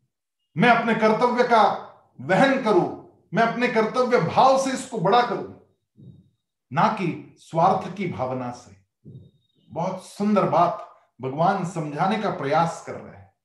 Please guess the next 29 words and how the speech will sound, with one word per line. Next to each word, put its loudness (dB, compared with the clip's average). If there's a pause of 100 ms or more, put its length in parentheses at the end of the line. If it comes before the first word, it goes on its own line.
(480)
भगवान 0
कह 0
रहे 4
हैं, 6
मृत्यु 0
जो 2
होती 2
है 0
ना, -6 (360)
वो 2
मृत्यु -2
तो 2
आनंद 0
की -4
परिसीमा -2
है, 2
क्योंकि -4
वस्त्र -2
बदल 0
रहे, 0
नए 0
वस्त्र -6
धारण -2
कर -6
रहे। -12 (400)
"वासांसि 2
जीर्णानि 0
यथा -6
विहाय -8